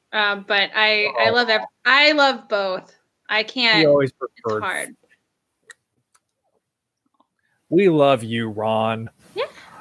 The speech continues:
Speaker 2: You're like our, you're like our un-, we've adopted you as our uncle. You just don't know it yet. Um, well, I mean, first choice is always Tom and Ron.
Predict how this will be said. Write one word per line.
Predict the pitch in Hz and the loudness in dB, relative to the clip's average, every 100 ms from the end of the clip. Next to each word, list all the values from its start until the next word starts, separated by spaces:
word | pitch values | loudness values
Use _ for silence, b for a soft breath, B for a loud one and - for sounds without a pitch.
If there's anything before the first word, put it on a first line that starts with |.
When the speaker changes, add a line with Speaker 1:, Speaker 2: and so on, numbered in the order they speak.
| - _ _ b b b b - | -20 _ _ b b b b 0
Speaker 2:
You're | 156 | 2
like | 170 185 | 4 4
our, | 170 139 | 4 2
you're | 147 165 | 2 4
like | 185 190 | 4 4
our | 175 127 | 2 2
un-, | 135 - 147 | 0 0 0
we've | 147 165 | 2 2
adopted | 135 135 - 123 | 4 2 2 -2
you | 123 | 2
as | 117 | 2
our | 107 | 2
uncle. | 95 104 98 | -2 -6 -8
You | 98 113 | -4 0
just | 123 117 | 2 2
don't | 110 107 | -2 -4
know | 101 | -4
it | 98 | -4
yet. | 104 98 - _ _ _ B B B B B B B _ _ _ _ _ _ _ _ _ _ _ _ _ _ _ - _ _ _ _ _ b b b - | -2 -4 -4 _ _ _ B B B B B B B _ _ _ _ _ _ _ _ _ _ _ _ _ _ _ -20 _ _ _ _ _ b b b -2
Um, | 226 320 370 330 147 b b b b _ _ _ _ _ _ _ - b b b b | 2 4 4 2 -2 b b b b _ _ _ _ _ _ _ -20 b b b b
well, | 233 233 202 - | 0 2 0 2
I | 175 | 2
mean, | 165 131 - _ _ _ _ - | 2 0 -8 _ _ _ _ -18
first | - - 226 226 - | -12 0 0 2 0
choice | - 147 131 127 | 0 2 2 0
is | 127 | -4
always | 131 127 120 | -2 -2 -4
Tom | - 123 | -8 -10
and | 113 | -4
Ron. | 147 147 95 | -2 -2 -4